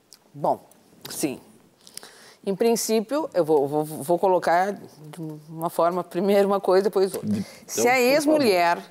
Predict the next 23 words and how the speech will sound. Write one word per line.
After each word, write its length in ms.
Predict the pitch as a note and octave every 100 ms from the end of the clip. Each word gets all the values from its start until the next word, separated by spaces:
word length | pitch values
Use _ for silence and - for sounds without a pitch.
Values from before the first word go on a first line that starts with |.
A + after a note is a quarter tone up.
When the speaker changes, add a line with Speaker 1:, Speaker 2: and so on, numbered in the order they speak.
| - _ _
Speaker 1:
ficou 300 | - G#3 G3+
com 120 | A#3+
direito 380 | G#3+ G3 F#3 F#3
à 20 |
pensão, 560 | - D#3 D3 F3 F3 G3
ela 220 | E3+ D#3+
também 420 | D#3+ F3+ F3+ D#3+
vai 160 | E3 D#3
partici-, 400 | - D3+ - - D#3+
vai 220 | D3 D3+
receber. 440 | C#3 E3+ G3 D3+ - - - - - -
Os 240 | G3+ G3+ -
filhos 500 | A#3 G#3 A3 B3+ -
também 300 | - F3 E3
receberão 720 | E3 - D#3 D#3 D3+ E3 A3 - - - -
e 80 | B3+
a 40 |
esposa 440 | C4 - F3 E3
atual, 340 | D#3+ - - - - - _ -
né? 340 | B2 B2+ F3 - - -
Pela 160 | - G3+
lei 220 | G3+ A#3+
previdenciária 1160 | B3+ A3 F#3+ F#3+ F3+ E3+ - D#3+ C#3+ G3+ A#3 D#3